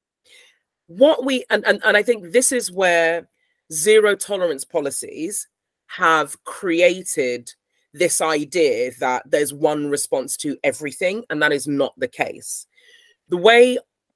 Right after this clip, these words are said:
we as a school, and I, and I've always personally believed this, and, and it's great to work in a school that believes this too, zero tolerance means we will respond.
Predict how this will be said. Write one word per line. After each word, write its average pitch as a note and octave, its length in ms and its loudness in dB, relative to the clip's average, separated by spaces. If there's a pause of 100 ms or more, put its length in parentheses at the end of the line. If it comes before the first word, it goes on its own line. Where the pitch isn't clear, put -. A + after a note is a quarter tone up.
(260)
we G3 360 0
as F3+ 120 2
a E3+ 60 -2
school, D3+ 640 -2
and D#3+ 140 0
I, D#3+ 60 4
and D#3+ 180 0
I've D3+ 140 0
always E3+ 220 2
personally E3 520 0
believed C3 320 -6
this, B2+ 160 -4
and, C3 160 -6
and C3+ 160 -6
it's B2+ 180 -6
great D3 320 2
to D#3 80 -8
work C3+ 200 -2
in C3+ 40 -6
a C3 40 -6
school C3+ 180 -4
that - 140 -4
believes C3+ 340 -4
this - 220 -4
too, C3 420 0 (920)
zero C#4 440 6
tolerance G3 640 -2
means D#3+ 720 -4 (200)
we F#3+ 400 2
will A3 240 2
respond. D3 680 -2